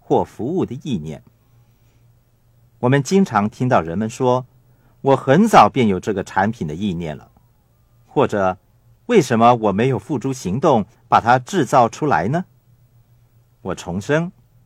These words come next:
每个人总有一些可让自己成为超级富豪的新产品意念。他们之所以没有获得成功，是因为他们没有正确的观念。他们恐惧犯错，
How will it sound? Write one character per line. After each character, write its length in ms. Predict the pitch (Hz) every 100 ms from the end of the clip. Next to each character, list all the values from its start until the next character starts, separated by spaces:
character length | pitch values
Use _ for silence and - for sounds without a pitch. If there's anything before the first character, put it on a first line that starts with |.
| _ _ _ _ _
每 180 | - 135
个 140 | 143 208
人 360 | 147 147 180
总 220 | 190 135
有 140 | 147 92
一 80 | 101
些 280 | - 120
可 180 | 123 -
让 200 | 92 101
自 220 | 98 -
己 200 | 123 87
成 220 | 76 - 98
为 140 | 98
超 340 | - - 185
级 240 | 175 - 110
富 160 | 135
豪 180 | 117 90
的 120 | 90
新 300 | 87 - 170
产 240 | 170 90 98
品 220 | - 71
意 100 | 113
念。 240 | 87 73 65 _ _ _ _ _ _ _ _ _
他 140 | - 117
们 140 | 113
之 200 | 110 120
所 240 | 113 107 135
以 160 | 107
没 140 | 92 123
有 100 | 92
获 180 | - 123
得 120 | 98
成 320 | - 82 104
功， 260 | 165 165 196 _ _ _ _ _
是 160 | - 185
因 180 | 185 190
为 140 | 165
他 220 | 143 185
们 100 | 190
没 200 | 175 143
有 140 | 160 101
正 300 | - 214 101
确 180 | -
的 80 | 104
观 240 | 82 151 160
念。 220 | 143 - _ _ _ _ _ _ _ _
他 140 | -
们 140 | 180 170
恐 360 | - 123 92
惧 200 | 85 202
犯 240 | 135 180 104
错， 340 | - 151 78